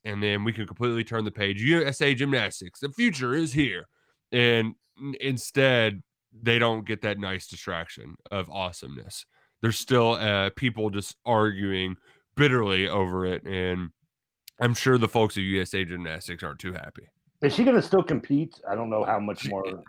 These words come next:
Speaker 1: I got an app notification at two thirty that said she's not. I was really hoping she would
Speaker 2: Yeah.
Speaker 1: do the event, individual stuff, Terry, but I, I guess she's, she's just done, which, which stinks because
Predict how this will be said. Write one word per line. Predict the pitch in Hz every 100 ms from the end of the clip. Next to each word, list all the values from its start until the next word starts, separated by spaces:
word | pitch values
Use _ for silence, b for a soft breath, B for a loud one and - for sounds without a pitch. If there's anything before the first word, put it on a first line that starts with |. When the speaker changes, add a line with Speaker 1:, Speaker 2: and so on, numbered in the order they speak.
| -
Speaker 1:
I | 131
got | 135 147
an | 143
app | 120 127 123
notification | 120 110 107 107 107
at | 90
two | - 107
thirty | 104 95 87 85
that | 78
said | - 90
she's | 85 85
not. | 92 80 110
I |
was | 156 151
really | 214 190
hoping | 143 147 143
she | 120 131
would | 120
Speaker 2:
Yeah. | 107
Speaker 1:
do | 117
the | 110
event, | 95 95 98 -
individual | 113 110 92 95 87 90 85
stuff, | - 85 -
Terry, | 87 82 85 82
but | 90 87 -
I, | 92 92 -
I | 95
guess | 90 107
she's, | - 95 87 - _ _ -
she's | - 104 98
just | 110
done, | 95 113 143 98 80
which, | 95 95 98 -
which | 101 -
stinks | - - 90 73 -
because | - 95 90 90